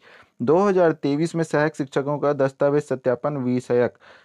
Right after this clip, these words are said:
संदर्भ आप देख सकते हैं, शासन का पत्र क्रमांक, जो कि उनतीस आठ दो हज़ार तेईस को ही जारी किया गया है। बहुत त्वरित रूप से इसमें कार्रवाई हुआ है, क्योंकि उनतीस आठ दो हज़ार तेईस को ही सुप्रीम कोर्ट से एक और आदेश जारी किया गया है दोस्तों, जिसमें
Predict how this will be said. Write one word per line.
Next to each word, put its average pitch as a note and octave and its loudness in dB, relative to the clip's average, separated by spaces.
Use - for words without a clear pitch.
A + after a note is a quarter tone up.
संदर्भ D3+ 2
आप D3+ 4
देख D3 -2
सकते D3+ -4
हैं, D#3 -2
शासन D3 -2
का C#3+ -2
पत्र C#3 -4
क्रमांक, D3 -4
जो C#3+ 0
कि C#3+ -8
उनतीस C#3 -4
आठ C#3 -2
दो C#3 -2
हज़ार C3+ -2
तेईस B2+ -4
को B2 -6
ही C#3 -6
जारी B2 0
किया B2 -2
गया B2+ -2
है। D3+ -8
बहुत E3 -2
त्वरित D3+ 0
रूप D3 -4
से - -6
इसमें C#3+ -6
कार्रवाई B2+ 2
हुआ C#3+ 0
है, D3 -2
क्योंकि D3 -10
उनतीस D3+ -4
आठ F3+ 0
दो E3+ -2
हज़ार D#3+ -2
तेईस D3+ -4
को C#3+ -4
ही D3+ -6
सुप्रीम C#3+ -12
कोर्ट C3+ -6
से C#3 -2
एक C#3 -4
और D3 0
आदेश C3 -2
जारी B2 -4
किया C#3 -4
गया D3+ -2
है D3+ -4
दोस्तों, D3 -4
जिसमें E3+ -4